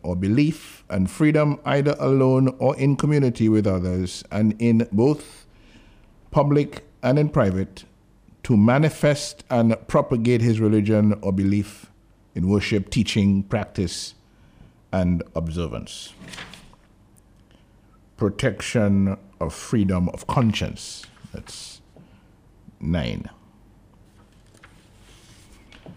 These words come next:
Ten one says,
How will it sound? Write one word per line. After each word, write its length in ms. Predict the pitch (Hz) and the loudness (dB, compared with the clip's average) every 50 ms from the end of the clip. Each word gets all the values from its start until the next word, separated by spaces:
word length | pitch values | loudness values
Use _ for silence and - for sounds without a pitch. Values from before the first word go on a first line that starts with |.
| - - - - - - - _ _ _ _ - - - - _ _ _ _ _ _ _ _ - _ _ _ _ _ - | -20 -20 -20 -20 -20 -20 -20 _ _ _ _ -20 -20 -20 -20 _ _ _ _ _ _ _ _ -20 _ _ _ _ _ -4
Ten 420 | - - 151 127 117 107 95 90 92 | 0 2 4 4 4 4 2 2 2
one 340 | 107 117 98 87 80 73 67 | 2 2 2 2 0 -2 -4
says, 600 | - - 82 67 71 101 117 - - - - - | -6 -6 -6 -4 -4 -6 -8 -10 -14 -18 -20 -20